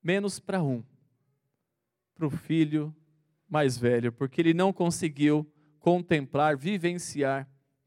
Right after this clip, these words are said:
essa alegria. O texto vai dizer, a partir do versículo quinze, que ele estava fora, ele estava no campo. Esse detalhe menor, que estava fora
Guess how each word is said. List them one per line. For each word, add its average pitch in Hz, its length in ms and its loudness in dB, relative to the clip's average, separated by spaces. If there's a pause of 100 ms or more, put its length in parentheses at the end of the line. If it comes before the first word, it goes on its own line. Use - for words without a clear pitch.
essa 139 300 -4
alegria. 131 540 0 (1080)
O 233 120 2
texto 302 320 0
vai 285 120 6
dizer, 247 360 4
a 254 60 4
partir 247 320 2
do 247 100 0
versículo 226 520 2
quinze, 226 480 -4
que 214 460 -2 (420)
ele 330 300 6
estava 277 680 0
fora, 220 880 4 (800)
ele 226 220 2
estava 254 560 2
no 262 160 0
campo. - 580 4 (1400)
Esse 392 320 0
detalhe 277 440 4
menor, 208 600 2 (600)
que 233 120 -6
estava 240 460 0
fora 180 680 4